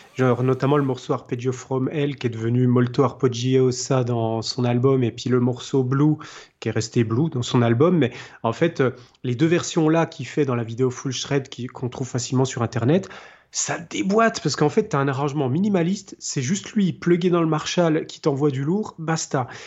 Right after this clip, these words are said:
Euh, les versions album, c'est des trucs sirupeux où ils te rajoutent des orchestrations, des sons kitschos, et cetera. Et au final, les morceaux sont moins impactants. Donc bref, pour moi, la meilleure version, c'est vraiment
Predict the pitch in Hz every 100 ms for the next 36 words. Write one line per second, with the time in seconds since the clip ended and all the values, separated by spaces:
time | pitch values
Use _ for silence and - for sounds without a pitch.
0 | - - 120 131 151 131 - 160 151 165
1 | 190 - 123 120 - 131 - - 131 139
2 | 123 156 147 135 - 127 127 120 123 127
3 | - 127 - 131 - 151 147 147 131 123
4 | - 127 - 123 - 151 151 - - -
5 | 151 202 180 - 175 220 165 156 - 214
6 | - 143 143 151 147 - 123 110 - -
7 | - - 123 123 156 156 127 123 147 120
8 | 123 120 127 - 160 165 - 117 127 147
9 | 185